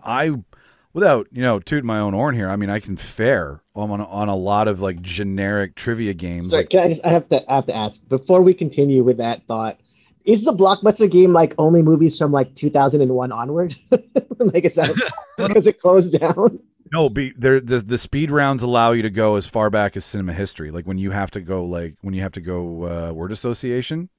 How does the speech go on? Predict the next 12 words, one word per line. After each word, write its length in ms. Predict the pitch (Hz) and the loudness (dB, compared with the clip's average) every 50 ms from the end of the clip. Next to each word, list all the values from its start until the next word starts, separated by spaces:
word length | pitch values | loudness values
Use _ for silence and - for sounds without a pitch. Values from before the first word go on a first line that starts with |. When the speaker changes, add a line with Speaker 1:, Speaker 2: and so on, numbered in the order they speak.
| _ - - | _ -12 -10
Speaker 1:
and 100 | 98 87 | -10 -10
come 220 | - 107 101 101 | -8 -8 -6 -6
up 120 | 98 82 | -6 -4
with 80 | 101 92 | -6 -6
movies 360 | 85 95 95 90 101 98 87 | -6 -6 -6 -6 -6 -8 -8
on 80 | 101 95 | -8 -8
the 80 | 92 | -8
fly 340 | 87 - - 92 92 95 101 | -10 -10 -8 -8 -6 -4 -4
to 60 | 101 | -6
start 260 | 95 - - 98 92 - | -8 -8 -10 -10 -10 -10
the 60 | 85 | -16
turn, 440 | - - - 92 92 104 123 160 | -18 -12 -10 -8 -6 -6 -6 -8